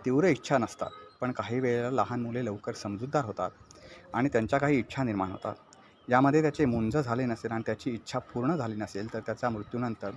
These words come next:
त्याचा आत्मा मुंजा या प्रकारात मोडतो. मुंजा प्रकार प्र-, प्रचंड शक्तिशाली असतो असं म्हटलं जातं.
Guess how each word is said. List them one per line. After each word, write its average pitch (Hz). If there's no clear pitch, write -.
त्याचा 110
आत्मा 104
मुंजा 117
या 113
प्रकारात 98
मोडतो. 104
मुंजा 123
प्रकार 135
प्र-, 123
प्रचंड -
शक्तिशाली 123
असतो 104
असं 120
म्हटलं 104
जातं. 98